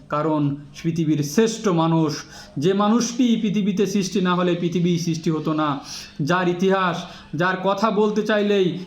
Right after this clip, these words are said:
এইভাবে লক্ষ লক্ষ বছর কেটে যাবে, তারপরেও তার শেষ হবে না। চার জীবন দশায় তিনি, অনেকের মধ্যে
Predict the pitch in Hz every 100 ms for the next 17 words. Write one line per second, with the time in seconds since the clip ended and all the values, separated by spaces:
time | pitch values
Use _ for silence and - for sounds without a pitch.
0 | - 185 196 196 190 170 - - 160 190
1 | 240 - 247 226 208 240 - 233 180 202
2 | 220 190 208 202 190 175 170 147 143 -
3 | - 170 165 170 160 160 151 143 170 165
4 | 156 156 160 143 - - - 175 165 165
5 | 175 170 170 165 180 175 139 - - 180
6 | 185 180 147 - - - 175 180 175 175
7 | 170 170 165 170 180 160 147